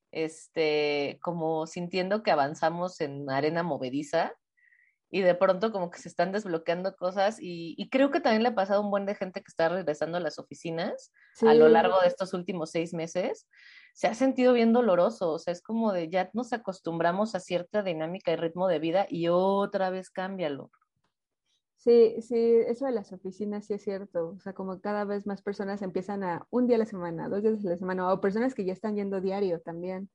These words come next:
Speaker 1: Sí.
Speaker 2: Y sí es una dinámica totalmente, pues, diferente, porque también te encuentras con cosas que ya habías olvidado, ¿no? El transporte, el tráfico, levantarte temprano, este, como que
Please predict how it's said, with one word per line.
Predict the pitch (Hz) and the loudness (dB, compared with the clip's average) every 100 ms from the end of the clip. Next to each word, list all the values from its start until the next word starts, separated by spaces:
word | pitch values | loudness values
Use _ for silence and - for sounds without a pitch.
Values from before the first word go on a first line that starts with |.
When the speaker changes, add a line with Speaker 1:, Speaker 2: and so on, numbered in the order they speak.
| - | -6
Speaker 1:
Sí. | 170 160 _ | -6 -6 _
Speaker 2:
Y | - 196 | -6 -2
sí | 202 | -2
es | 196 | -2
una | 214 214 214 202 175 | -2 0 0 -2 -4
dinámica | 175 175 175 185 190 180 | -6 -6 -8 -8 -8 -6
totalmente, | 170 165 180 180 180 202 190 175 - _ _ _ - | -6 -6 -8 -6 -8 -6 -4 -4 -8 _ _ _ 2
pues, | 214 | 4
diferente, | 214 220 196 185 208 233 | 6 4 2 2 2 0
porque | 220 196 202 | 0 -2 -4
también | 190 202 202 | -4 -4 -4
te | |
encuentras | 226 220 208 214 214 | -4 -4 -6 -6 -8
con | 185 | -6
cosas | 185 190 220 | -4 -4 -4
que | 175 | 0
ya | |
habías | 180 220 | 0 0
olvidado, | 196 170 170 190 175 | -2 -4 -2 -2 -2
¿no? | 170 196 | -4 -4
El | 185 175 | -4 -4
transporte, | 175 165 170 _ 190 190 185 190 185 185 185 185 180 180 180 175 175 _ - | -4 -4 -8 _ -4 -2 0 0 0 0 -2 -4 -4 0 0 0 -2 _ -8
el | 190 170 | -6 -4
tráfico, | 180 180 180 180 180 175 - 175 170 180 175 175 175 - _ | -4 -2 -2 -2 -4 -6 -10 -12 -6 -4 0 -2 -4 -8 _
levantarte | - 190 196 208 202 | -2 0 2 0 -2
temprano, | 208 185 170 185 185 196 196 190 190 185 185 185 185 185 196 196 | -4 -6 -4 2 2 2 0 -4 -6 -8 -6 -6 -4 -6 -6 -8
este, | 196 - 185 | -10 -10 -6
como | 190 185 | -2 -4
que | 185 190 185 185 170 - | -2 0 2 2 2 -2